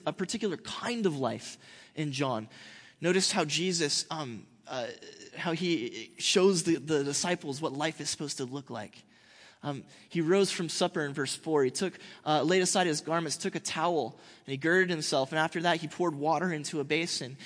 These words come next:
began to wash the disciples' feet and to wipe them with the towel. It's as though, um, water just isn't just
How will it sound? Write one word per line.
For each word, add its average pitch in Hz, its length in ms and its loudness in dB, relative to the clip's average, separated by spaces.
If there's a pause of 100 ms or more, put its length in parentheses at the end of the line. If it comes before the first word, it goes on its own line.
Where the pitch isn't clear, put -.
(140)
began 156 280 -4
to 165 100 -6
wash 147 360 -4
the 190 60 -8
disciples' 160 480 -4
feet - 400 -4 (440)
and 135 100 -10
to - 80 -6
wipe 156 300 -2
them 147 160 -4
with 131 100 -6
the 135 60 -10
towel. 156 560 -6 (1400)
It's - 160 0
as 160 180 2
though, 185 340 8 (300)
um, 165 280 0
water 180 360 4
just 180 340 4 (140)
isn't 196 260 8
just 196 400 4